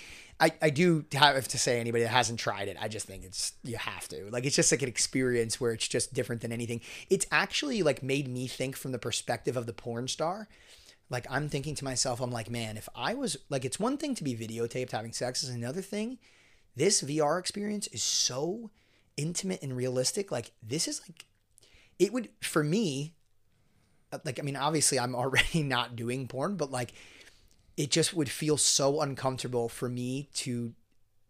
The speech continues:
to know that people are having that level of intimate experience with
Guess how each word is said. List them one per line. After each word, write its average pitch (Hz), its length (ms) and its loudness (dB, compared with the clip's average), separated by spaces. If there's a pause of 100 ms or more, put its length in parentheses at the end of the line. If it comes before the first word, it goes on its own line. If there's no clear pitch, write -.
(240)
to 139 280 -4
know 131 460 4
that 135 220 0
people 135 260 0
are 127 60 4
having 120 540 -2
that 127 300 8
level 127 380 2
of 110 100 -6
intimate 117 380 -4
experience 110 800 -2 (340)
with 131 360 0